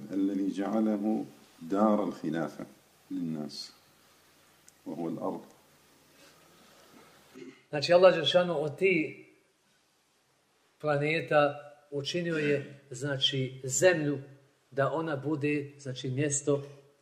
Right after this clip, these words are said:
Speaker 2: u, od ko-, u tom kosmosu, znači, učinio je Allah Đelšanu zemlju da ona bude mjesto gdje će biti ljudski rod.
Speaker 1: إذن لا القمر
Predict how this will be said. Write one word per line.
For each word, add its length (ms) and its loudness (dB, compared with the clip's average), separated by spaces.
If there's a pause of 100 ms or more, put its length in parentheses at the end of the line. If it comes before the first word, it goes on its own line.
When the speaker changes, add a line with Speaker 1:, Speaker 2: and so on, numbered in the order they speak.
(1120)
Speaker 2:
u, 200 -8 (260)
od 160 -8
ko-, 120 -4
u 140 -4
tom 240 2
kosmosu, 440 -2
znači, 260 -4
učinio 380 -2
je 100 2
Allah 280 2
Đelšanu 340 -4
zemlju 520 2 (400)
da 160 6
ona 180 4
bude 360 2
mjesto 440 -2
gdje 160 -4
će 160 -6
biti 400 -10 (240)
ljudski 480 -4
rod. 280 -6 (1500)
Speaker 1:
إذن 400 -12
لا 60 -8
القمر 480 -8